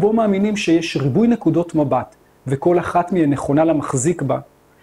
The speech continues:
מה שחשוב הוא שבכל הגישות השונות היחס אל האמת הוא יחס תשוקתי. ומכאן אנחנו מתחילים להבין ששאלת היחס אל האמת קודמת לשאלת התוכן של האמת,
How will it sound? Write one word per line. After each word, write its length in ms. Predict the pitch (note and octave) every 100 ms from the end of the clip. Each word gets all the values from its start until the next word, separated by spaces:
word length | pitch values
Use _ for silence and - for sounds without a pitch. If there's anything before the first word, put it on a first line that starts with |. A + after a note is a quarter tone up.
| _ -
מה 160 | E3+
שחשוב 640 | G3+ A#3+ - D#3 - F#3+ C3+
הוא 120 | A#2+ B2+ _ _
שבכל 440 | - - D#3+ A3+ B3+
הגישות 420 | G#3 G3 G3 G3
השונות 520 | - - D#3+ C4+ -
היחס 480 | D3+ C#3 D3 F3 -
אל 120 | E3
האמת 480 | C#3+ C3+ C#3 E3 - -
הוא 140 | D#3+
יחס 420 | D3+ D#3 E3+ -
תשוקתי. 540 | - F#3+ G3 F#3 D#3+ - - _ _ _ _ _ C#3+
ומכאן 340 | E3+ G3 C4+
אנחנו 300 | D4 C4+ A3
מתחילים 440 | G3 - F#3+ G3+ G#3
להבין 440 | F3 D3 C3 A#2+ - _ _ _
ששאלת 640 | - D#3+ - E3 D#3+ E3+
היחס 440 | D#3+ D#3 - D#3+ D#3+
אל 100 | C#3+
האמת 440 | C3+ D#3 E3+ - - _ _
קודמת 400 | F3+ D#3+ F#3+ F#3+
לשאלת 440 | D#3+ - E3+ D#3
התוכן 440 | - - G#3+ G#3 E3+
של 240 | - D3+
האמת, 380 | C#3 C3 B2